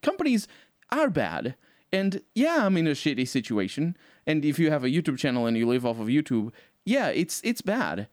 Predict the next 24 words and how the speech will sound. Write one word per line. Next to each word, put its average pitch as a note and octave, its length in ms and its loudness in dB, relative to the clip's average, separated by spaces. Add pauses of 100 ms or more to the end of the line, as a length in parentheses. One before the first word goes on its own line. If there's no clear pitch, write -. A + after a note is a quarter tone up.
(220)
And C3+ 180 2
we C#3 160 2
should G3+ 200 0
be B2 160 2
employees. F#2 640 -2
Yeah, F3 180 0
for A#2+ 140 -4
sure. A#2 360 -2 (600)
And, B2 320 2
uh, C3 40 2 (260)
it's C#3 160 -6
just D3 200 -4
that C#3+ 300 -2 (360)
th-, C#3+ 120 -4 (540)
it D#3 140 0
doesn't E3 280 0
work D#3 260 -2 (220)
like C3+ 240 -2
that C3+ 340 -2 (100)
for B2+ 460 0 (560)
the D3 280 -2
only, E3+ 300 0
the E3 100 0
s-, D#3 100 0